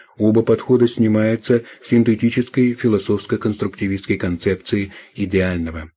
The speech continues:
На этой основе возможно, как мы полагаем, их гармоничное объединение. Источником недоразумений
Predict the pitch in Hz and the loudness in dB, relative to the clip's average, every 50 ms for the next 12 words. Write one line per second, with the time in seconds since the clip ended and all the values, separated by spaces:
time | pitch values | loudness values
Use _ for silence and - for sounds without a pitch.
0 | _ _ _ _ _ _ _ - - 101 101 101 101 101 104 98 98 95 - 127 | _ _ _ _ _ _ _ -6 -4 -2 0 0 0 0 0 0 0 0 0 0
1 | 151 165 139 110 95 95 92 87 95 98 95 90 - 95 92 92 - - - _ | 0 2 4 4 4 2 2 0 0 0 0 -2 -2 -4 -6 -6 -8 -18 -20 _
2 | - - 101 - - 104 95 98 104 98 98 95 107 123 127 123 120 120 120 - | -4 -4 -2 0 0 0 2 2 2 2 4 4 4 4 4 4 2 0 -2 -4
3 | - - - - 113 110 104 98 101 104 98 90 87 85 87 107 127 - - - | -12 -16 -6 0 2 2 2 2 0 0 0 2 0 2 2 2 2 2 0 0
4 | 123 117 117 120 - _ _ - _ - 101 92 90 90 90 85 90 85 82 80 | 0 0 0 -2 -6 _ _ -18 _ -6 -6 -4 -2 -4 -4 -4 -4 -6 -6 -6
5 | 80 82 82 85 82 85 82 _ _ _ _ _ _ _ _ _ _ _ _ _ | -8 -10 -12 -14 -16 -18 -20 _ _ _ _ _ _ _ _ _ _ _ _ _
6 | _ _ - - 113 113 - - 165 170 - - 165 160 160 147 147 139 123 131 | _ _ -2 0 0 0 4 4 4 4 4 0 0 2 2 0 2 4 4 4
7 | 127 131 127 120 107 117 113 131 147 143 117 95 87 87 - | 6 6 4 4 4 4 4 4 4 4 2 0 -2 -4 -8